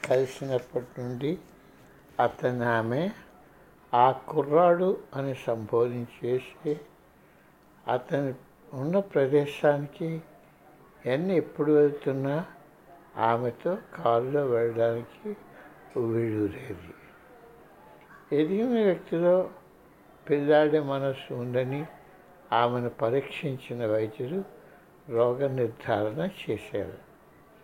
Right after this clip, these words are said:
మా అందరికీ ఆవిడ తెలుసు కాబట్టి, జీవితంలో జరిగిన అన్యాయాల గురించి చర్చించుకుంటున్నప్పుడు ఆమెను దృష్టించి మాట్లాడుకున్నాం. వచ్చిన వారితో మాట్లాడి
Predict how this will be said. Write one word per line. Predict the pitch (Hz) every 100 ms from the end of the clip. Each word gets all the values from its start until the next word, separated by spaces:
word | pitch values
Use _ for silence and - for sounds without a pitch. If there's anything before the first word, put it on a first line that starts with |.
| - - - - _ 127
మా | 123
అందరికీ | 117 117 120 139 143 208 233 - - - - - - - 113
ఆవిడ | 120 113 107 -
తెలుసు | 110 110 - -
కాబట్టి, | 127 127 131 - 185 196 - - - - - - - 135
జీవితంలో | 135 175 214 214 - 214 202 196
జరిగిన | 180 165 165 165 151 143 165 - - - - -
అన్యాయాల | 117 127 143 151
గురించి | 151 139 143 127 -
చర్చించుకుంటున్నప్పుడు | 120 120 113 - 131 - - 123 120 - 123 - 135 151 190 - - - - -
ఆమెను | 113 117 117 113
దృష్టించి | 107 113 113 - - 123 123 - 170 233 - - - - - 101
మాట్లాడుకున్నాం. | 101 95 - 95 98 - 87 85 85 - - - - - - - - - - - - - -
వచ్చిన | 143 156 - 226 208
వారితో | 202 202 - 190 175
మాట్లాడి | 151 143 139 151 143 156 165